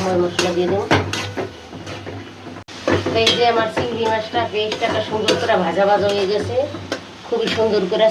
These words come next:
সিম তরকারি, নতুন তরকারি রান্না করবো। এখানে জিরা, মরিচ বাটা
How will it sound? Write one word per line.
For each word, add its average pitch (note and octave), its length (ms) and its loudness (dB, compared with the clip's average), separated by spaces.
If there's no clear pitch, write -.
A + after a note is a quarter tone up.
সিম G3 160 4
তরকারি, G3 320 2
নতুন F#3 260 2
তরকারি F#3+ 340 -2
রান্না F3+ 400 2
করবো। F#3 220 -4
এখানে G3+ 260 4
জিরা, G3 340 2
মরিচ F#3+ 340 2
বাটা D#3+ 320 -2